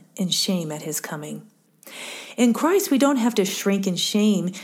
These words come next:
when we abide in Christ and he covers our sin. But somehow we can let ourselves shrink in shame in our relationships with others.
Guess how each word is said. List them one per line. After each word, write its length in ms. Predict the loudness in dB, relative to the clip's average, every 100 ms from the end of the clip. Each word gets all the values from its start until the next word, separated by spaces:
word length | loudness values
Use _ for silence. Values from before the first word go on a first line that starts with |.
| 0
when 140 | 2
we 140 | 4 2
abide 480 | 2 -2 2 2
in 140 | 2 -2
Christ 420 | -4 -2 -2 -6
and 140 | -10 -10 _
he 300 | -2 0 0
covers 420 | 0 0 0 0
our 120 | -4
sin. 400 | -4 -4 -4 -8 -10 -14 -2
But 160 | 0
somehow 600 | 2 4 2 2 2 4
we 140 | 4 4
can 200 | 4 4
let 140 | 4
ourselves 500 | 2 0 0 0 -2
shrink 340 | -2 2 2 2
in 140 | 2
shame 420 | 2 2 2 4
in 80 | 2
our 100 | 2
relationships 800 | 2 2 2 0 0 0 -2 -2
with 140 | -4
others. 400 | -4 -6 -6 -8